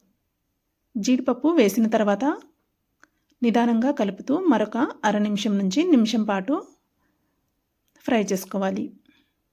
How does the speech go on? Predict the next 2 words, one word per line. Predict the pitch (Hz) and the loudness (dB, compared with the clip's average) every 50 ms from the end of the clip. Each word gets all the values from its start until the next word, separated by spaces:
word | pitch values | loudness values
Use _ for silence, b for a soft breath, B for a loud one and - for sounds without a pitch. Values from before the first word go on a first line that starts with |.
| _ _ _ _ _ _ _ _ _ _ _ _ _ _ _ _ _ _ _ _ _ _ _ _ _ _ _ _ _ _ _ _ _ _ _ _ _ _ _ _ _ _ _ _ _ _ _ _ _ _ _ _ _ _ _ _ _ _ _ _ _ _ _ _ _ _ _ _ _ _ _ _ - 214 190 | _ _ _ _ _ _ _ _ _ _ _ _ _ _ _ _ _ _ _ _ _ _ _ _ _ _ _ _ _ _ _ _ _ _ _ _ _ _ _ _ _ _ _ _ _ _ _ _ _ _ _ _ _ _ _ _ _ _ _ _ _ _ _ _ _ _ _ _ _ _ _ _ -8 -2 0
జీడిపప్పు | 247 254 254 - 262 254 - - - | 0 2 2 0 -2 -4 -4 -6 -4
కూడా | 214 202 214 | -2 0 0